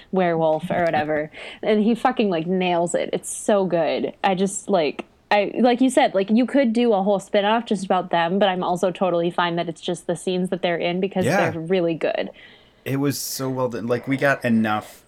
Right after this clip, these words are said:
Speaker 2: of every little bit of this world
Speaker 1: Mm-hmm.
Speaker 2: that I was content.
Speaker 1: Mm-hmm.
Speaker 2: And, uh,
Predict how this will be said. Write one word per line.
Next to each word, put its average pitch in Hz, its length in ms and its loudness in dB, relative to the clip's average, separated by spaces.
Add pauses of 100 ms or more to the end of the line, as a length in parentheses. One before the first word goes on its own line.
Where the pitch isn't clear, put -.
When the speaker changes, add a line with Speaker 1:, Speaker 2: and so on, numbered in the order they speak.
(200)
Speaker 2:
of 98 320 -14
every 101 500 -8
little 98 400 -8 (100)
bit 101 280 0
of 98 220 -6
this 95 260 -10
world 95 480 -4
Speaker 1:
Mm-hmm. 202 540 -2
Speaker 2:
that 90 180 -4
I 101 120 -4
was 95 200 -6
content. 101 840 -6
Speaker 1:
Mm-hmm. 202 480 -2
Speaker 2:
And, 92 380 -6
uh, 52 120 -12